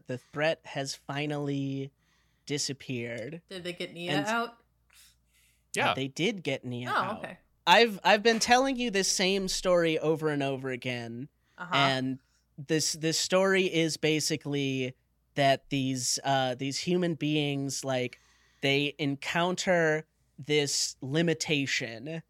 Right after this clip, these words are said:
Speaker 1: and they are brought to despair, and they have the choice that they can face that despair and grow from it,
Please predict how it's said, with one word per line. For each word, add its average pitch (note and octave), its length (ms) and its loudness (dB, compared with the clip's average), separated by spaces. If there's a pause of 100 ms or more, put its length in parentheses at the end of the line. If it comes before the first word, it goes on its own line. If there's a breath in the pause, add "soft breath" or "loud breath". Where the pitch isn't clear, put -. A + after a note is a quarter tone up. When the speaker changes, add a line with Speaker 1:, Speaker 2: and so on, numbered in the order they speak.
(580)
Speaker 1:
and C3+ 580 0 (400)
they C#3+ 500 2
are C3+ 320 2
brought D#3 440 2
to F#3 160 0
despair, C3+ 920 -2 (340)
and C3+ 240 2
they C#3 160 2
have C#3 520 4
the C#3 100 0
choice E3 500 2
that D3 200 2
they D#3 140 4
can D3 240 -2
face F3 400 0
that D#3+ 200 0
despair C#3+ 480 -2
and C3+ 160 -4
grow C3+ 300 -2
from C3 340 -2
it, B2 240 -6